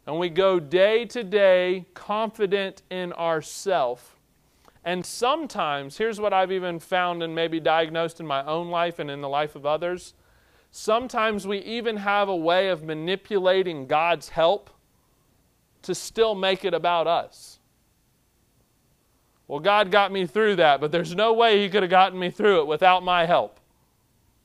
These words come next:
We would never articulate that, but that's kind of the way we come off sometimes, isn't it?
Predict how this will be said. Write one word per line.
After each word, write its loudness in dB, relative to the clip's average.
We 0
would 4
never 2
articulate 0
that, 2
but -4
that's -2
kind -2
of -6
the 0
way 0
we -4
come -6
off -2
sometimes, -10
isn't -8
it? -20